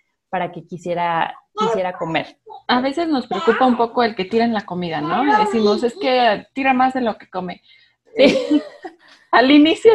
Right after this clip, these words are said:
Speaker 2: sí, ¿no? Digo, yo lo, lo hice al, al inicio, eh, con uno de los talleres que, que tomé contigo. Y sí, ¿no? Eh, de repente tiraba más de lo que comía. Entonces,
Speaker 1: Sí.
Speaker 2: ya me servía yo otra porción más y veía que tenía todavía hambre, ¿no?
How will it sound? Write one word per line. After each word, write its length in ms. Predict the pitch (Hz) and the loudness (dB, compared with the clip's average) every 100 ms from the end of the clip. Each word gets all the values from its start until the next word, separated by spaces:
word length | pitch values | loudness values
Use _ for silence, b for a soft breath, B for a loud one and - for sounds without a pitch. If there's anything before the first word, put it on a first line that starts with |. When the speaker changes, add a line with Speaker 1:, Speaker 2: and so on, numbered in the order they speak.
| 359 | 4
Speaker 2:
sí, 160 | - 226 | 2 2
¿no? 280 | 220 240 277 277 | 2 4 6 8
Digo, 140 | 226 | 8
yo 200 | 226 240 | 8 6
lo, 280 | 247 247 226 | 6 8 8
lo 220 | 196 208 | 6 4
hice 220 | 202 220 262 | 2 0 -2
al, 180 | 240 - | -4 -2
al 200 | 214 202 | -2 -2
inicio, 920 | 196 202 220 247 233 202 175 - - 339 330 349 339 - - - | -4 -4 -2 2 4 6 4 2 -4 -4 -4 -4 -10 -14 -12 -4
eh, 300 | 214 196 185 | -2 -2 -4
con 140 | 196 196 | -4 -2
uno 160 | 190 | 0
de 80 | 208 | 2
los 140 | 240 370 | 6 6
talleres 420 | - - 196 - | 6 4 0 -4
que, 180 | - - | -8 -8
que 120 | - | -8
tomé 280 | - 359 349 | -2 -2 -2
contigo. 560 | 233 349 190 202 285 - B B B B B 254 | -2 0 2 2 0 -2 B B B B B 0
Y 140 | 240 | 0
sí, 380 | 233 240 240 214 | 0 -2 -2 -2
¿no? 300 | 196 214 240 | 0 0 2
Eh, 420 | 214 190 180 156 | 0 0 -2 -4
de 120 | 185 208 | -2 -2
repente 440 | 185 190 208 - - | 0 0 -2 -2 0
tiraba 300 | 294 214 214 | 4 6 6
más 280 | 208 208 208 | 4 2 4
de 80 | |
lo 180 | 233 294 | 2 0
que 120 | - - | -4 -6
comía. 560 | 180 185 196 208 302 - _ _ | -6 -4 -6 -6 -8 -14 _ _
Entonces, 560 | 220 220 214 208 214 180 | -2 0 0 2 4 4
Speaker 1:
Sí. 60 | |
Speaker 2:
ya 40 | 151 | 0
me 100 | - | -2
servía 380 | - 202 208 202 | 2 4 4 4
yo 240 | 196 196 | 4 4
otra 360 | 190 214 214 214 | 4 4 2 -2
porción 360 | 196 - 190 196 | -6 -6 -4 -2
más 280 | 190 208 | -4 -4
y 80 | 226 | -4
veía 340 | 202 185 185 185 | -4 -2 -4 -6
que 100 | 196 | -10
tenía 360 | - 185 196 190 | -16 -10 -10 -8
todavía 440 | 185 175 175 170 | -4 -4 -4 -6
hambre, 240 | 170 160 160 | -6 -10 -12
¿no? 200 | 175 | -10